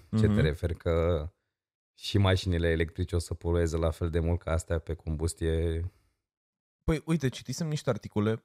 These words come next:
Speaker 2: pe tema asta și știi că, practic, inițial, când venea vorba de industria
Speaker 1: Uite, dacă vrei, stai puțin, înainte să încep tu chestia asta,
Speaker 2: Zi.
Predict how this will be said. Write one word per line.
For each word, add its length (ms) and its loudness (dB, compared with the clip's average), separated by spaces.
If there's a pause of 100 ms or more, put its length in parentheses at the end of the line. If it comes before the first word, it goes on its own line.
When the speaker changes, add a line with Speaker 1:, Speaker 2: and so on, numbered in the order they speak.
(120)
Speaker 2:
pe 120 -2
tema 300 0
asta 480 -4
și 520 -2 (200)
știi 280 -4
că, 340 -2 (140)
practic, 400 -2
inițial, 640 -2
când 200 -6
venea 220 -2
vorba 340 -2
de 340 -2
industria 520 -2
Speaker 1:
Uite, 120 4
dacă 200 2
vrei, 340 4
stai 180 -2
puțin, 300 -10
înainte 240 -2
să 100 -4
încep 260 -4
tu 120 -14
chestia 420 -4
asta, 460 -4
Speaker 2:
Zi. 200 -6